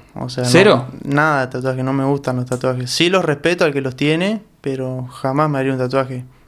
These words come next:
Speaker 1: Digo jamás porque estoy segurísimo que nunca me haría nada. Diría Ronaldo, "¿Viste una Ferrari con,
Speaker 2: <laughs>
Speaker 1: con, con un sticker?". <laughs> Y bueno, está. Eh, yo soy así, yo simple, como siempre, nomás, y no,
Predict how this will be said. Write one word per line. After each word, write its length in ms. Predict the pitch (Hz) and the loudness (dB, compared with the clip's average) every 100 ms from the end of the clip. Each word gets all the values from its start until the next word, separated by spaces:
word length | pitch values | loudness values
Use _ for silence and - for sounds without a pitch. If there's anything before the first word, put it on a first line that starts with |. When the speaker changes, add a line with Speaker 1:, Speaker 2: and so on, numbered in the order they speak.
| _ - | _ -14
Speaker 1:
Digo 300 | 131 139 151 | -2 2 2
jamás 320 | 147 127 135 151 | 2 0 0 0
porque 160 | 185 | -2
estoy 160 | 151 139 | -2 -4
segurísimo 680 | 131 135 127 135 147 185 160 | -4 -4 -2 -2 -2 -2 0
que 100 | 135 | 0
nunca 300 | 147 151 139 | 0 0 0
me 60 | 139 | 0
haría 200 | 143 135 | 2 2
nada. 400 | 147 139 123 120 - - - - _ _ _ _ | 2 2 -2 -8 -18 -20 -20 -20 _ _ _ _
Diría 260 | 135 135 143 | -6 0 0
Ronaldo, 440 | 131 139 143 139 131 | 2 0 0 0 -2
"¿Viste 180 | 139 | -2
una 140 | 143 135 | -2 0
Ferrari 380 | 135 143 147 139 | 0 0 0 0
con, 240 | 135 127 | 0 0
Speaker 2:
<laughs> 400 | 127 131 156 147 | 0 2 2 2
Speaker 1:
con, 140 | - 151 | 2 4
con 40 | |
un 160 | 160 170 | 4 4
sticker?". 400 | 165 196 190 165 | 2 4 4 4
<laughs> 680 | 151 185 180 214 233 226 160 | 0 -4 -6 -8 -8 -10 -6
Y 120 | 147 | 0
bueno, 320 | 165 180 160 147 | 2 4 2 2
está. 540 | 175 170 147 127 - 175 | 4 4 2 -2 -10 -8
Eh, 280 | 151 139 135 127 | -6 -4 -6 -2
yo 160 | 170 | 0
soy 140 | 175 160 | 2 2
así, 320 | 143 175 160 | 2 0 -2
yo 380 | - - 196 180 | -2 -2 0 0
simple, 520 | 156 185 202 151 143 | 0 0 2 2 0
como 160 | 139 135 | 0 -2
siempre, 360 | - 180 165 | 0 0 0
nomás, 360 | 147 139 151 180 | 0 2 2 0
y 40 | |
no, 300 | 170 147 127 | 0 -2 -4